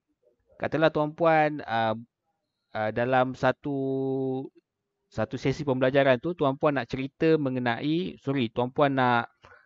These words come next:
ah, ada empat subtajuk contohnya, jadi tuan-puan boleh pecahkan pada empat bahagian.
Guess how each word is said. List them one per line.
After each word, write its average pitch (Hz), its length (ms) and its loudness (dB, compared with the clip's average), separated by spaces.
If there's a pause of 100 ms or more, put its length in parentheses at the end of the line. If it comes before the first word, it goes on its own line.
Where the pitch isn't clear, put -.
(680)
ah, 98 240 0
ada 120 180 0
empat 131 400 4
subtajuk 127 720 0
contohnya, 131 480 -2
jadi 156 240 0
tuan-puan 160 320 0
boleh 160 220 0
pecahkan - 420 0
pada 143 240 0
empat 123 300 -2
bahagian. 104 500 -2